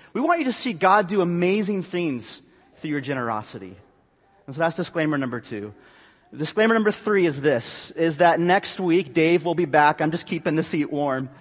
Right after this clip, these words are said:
But, uh, next week, we're gonna unveil a vision for what we believe God has next here at Calvary Church. Part of this vision will include a call towards creating more space for students, college, high school, junior high students, and that will involve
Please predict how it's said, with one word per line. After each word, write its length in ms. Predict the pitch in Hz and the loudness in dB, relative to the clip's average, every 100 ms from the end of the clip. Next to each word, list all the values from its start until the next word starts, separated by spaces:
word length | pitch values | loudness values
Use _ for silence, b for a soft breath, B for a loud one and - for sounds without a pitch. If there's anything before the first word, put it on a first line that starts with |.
| B B | B B
But, 280 | 131 156 156 | 2 4 6
uh, 200 | 175 156 160 | 4 4 2
next 400 | 175 208 - 185 | 2 0 -2 -6
week, 280 | 196 208 | -4 -4
we're 120 | 170 160 | -4 -2
gonna 260 | 170 165 | 2 2
unveil 580 | 170 165 151 180 180 170 | 2 0 2 4 6 4
a 140 | 165 160 | 4 2
vision 460 | 147 180 175 147 | 2 2 2 -2
for 160 | 147 151 | -2 0
what 220 | 151 151 | 2 2
we 180 | 160 190 | 0 -2
believe 400 | 196 175 160 147 | 0 2 2 2
God 280 | 160 165 165 | 2 2 2
has 280 | 160 131 | 0 0
next 480 | 156 160 151 - - B B B | 0 0 0 -4 -18 B B B
here 160 | 165 151 | 0 0
at 160 | 135 | 0
Calvary 320 | 190 151 143 | 2 2 2
Church. 440 | 135 - 160 - - B B | -4 -2 -2 -2 -10 B B
Part 260 | - 190 214 | 0 2 4
of 140 | 226 | 2
this 160 | 208 202 | 0 -2
vision 560 | 165 196 220 180 160 160 | 0 2 2 2 0 0
will 180 | 175 | 0
include 720 | 170 170 - - 226 208 185 - | 2 -2 -6 -4 2 2 2 0
a 100 | 170 | -4
call 600 | - - 185 147 151 - B B | -2 2 6 6 4 0 B B
towards 260 | - 175 - | -2 -2 -2
creating 420 | - 196 190 196 | -4 -2 0 0
more 220 | 180 180 | 0 -2
space 520 | 175 - 196 180 156 | -2 -4 -2 -2 -2
for 140 | - 165 | -4 -6
students, 540 | - 190 180 147 120 | -4 -2 0 -2 -6
college, 460 | - 190 180 151 127 | -2 2 4 2 0
high 160 | 175 | -2
school, 320 | 170 - 156 - B B | -2 -4 -6 -6 B B
junior 300 | 139 160 165 | -8 -4 -2
high 180 | 160 165 | 2 0
students, 500 | 156 - 185 170 139 | 0 -4 -2 -2 -2
and 140 | 160 165 | 0 2
that 180 | 185 165 | 2 4
will 240 | 202 220 | 2 4
involve 720 | 202 196 185 190 180 160 160 | 0 2 6 8 8 6 2